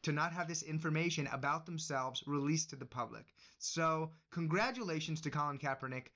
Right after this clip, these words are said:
for this settlement. Jalen Ramsey might think Josh Allen is trash, but I personally think the N F L owners are trash because this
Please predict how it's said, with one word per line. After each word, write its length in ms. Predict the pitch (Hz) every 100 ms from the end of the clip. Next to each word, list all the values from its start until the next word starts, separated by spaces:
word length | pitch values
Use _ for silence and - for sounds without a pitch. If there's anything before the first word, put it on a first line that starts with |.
| _ -
for 200 | 180 170
this 160 | 156
settlement. 600 | 160 139 135 127 123 117 - _ _ -
Jalen 400 | 127 165 220 220
Ramsey 640 | 196 190 185 180 185 180 - _ _ _
might 300 | 147 170 175
think 360 | - 175 170 160 _ _ _ _ _ _ _ -
Josh 320 | 143 170 170
Allen 300 | 175 170 156
is 120 | 143
trash, 440 | - 156 143 139 -
but 160 | 151 160
I 220 | 185 370
personally 540 | - 240 233 233 220
think 340 | 190 180 170 147
the 140 | 165
N 80 | 165
F 140 | 160
L 140 | 160 147
owners 360 | 143 139 135
are 180 | 123 139
trash 540 | - 139 98 76 - -
because 340 | 147 170 139
this 280 | 139 233 233